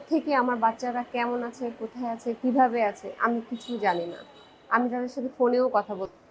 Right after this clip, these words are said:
হাসান আরিফ আমার father in law ছিলেন, তিনি মারা গেছেন, ex father in law ছিলেন। আর উনি, আহ, পাওয়ারফুল ব্যক্তি ছিলেন,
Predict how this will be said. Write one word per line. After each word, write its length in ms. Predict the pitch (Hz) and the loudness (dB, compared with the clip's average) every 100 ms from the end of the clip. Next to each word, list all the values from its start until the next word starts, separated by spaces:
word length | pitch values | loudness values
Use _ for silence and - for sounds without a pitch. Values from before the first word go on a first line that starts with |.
| - | -8
হাসান 260 | 240 294 294 | -2 2 2
আরিফ 200 | 294 294 | 2 2
আমার 200 | 269 277 | 2 2
father 360 | 254 220 226 240 | 4 4 4 2
in 80 | 240 | 2
law 120 | 208 | 2
ছিলেন, 360 | 208 214 202 269 320 | 2 0 0 -2 -6
তিনি 180 | 240 214 | 0 4
মারা 300 | 208 185 190 | 6 6 4
গেছেন, 400 | 185 190 247 311 311 - | 0 -6 -8 -8 -10 -8
ex 120 | 208 208 | -4 -2
father 460 | - - 190 185 | -2 0 2 0
in 120 | 180 | -2
law 100 | 175 175 | -4 -4
ছিলেন। 280 | 196 170 - - - - - - - - | -6 -8 -10 -18 -20 -20 -20 -20 -16 -4
আর 520 | 185 185 180 175 165 | -2 0 -2 -4 -2
উনি, 420 | 202 208 208 202 - - - - - - | 4 6 6 4 -4 -20 -20 -20 -20 -12
আহ, 260 | - 233 233 233 | -4 -2 0 8
পাওয়ারফুল 320 | 254 269 294 | 8 8 4
ব্যক্তি 280 | 262 247 233 | 2 2 0
ছিলেন, 380 | - 220 226 | -4 -4 -4